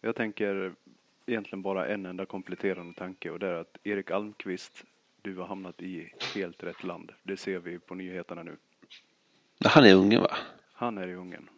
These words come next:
Speaker 1: Eh, sjukt, sjukt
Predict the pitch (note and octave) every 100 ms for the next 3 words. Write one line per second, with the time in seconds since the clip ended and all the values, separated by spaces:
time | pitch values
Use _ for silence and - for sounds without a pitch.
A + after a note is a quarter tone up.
0 | - - - - - - - - - -
1 | - - - - - - - - - -
2 | - - - - C3 - - - - -
3 | - - - - G2 -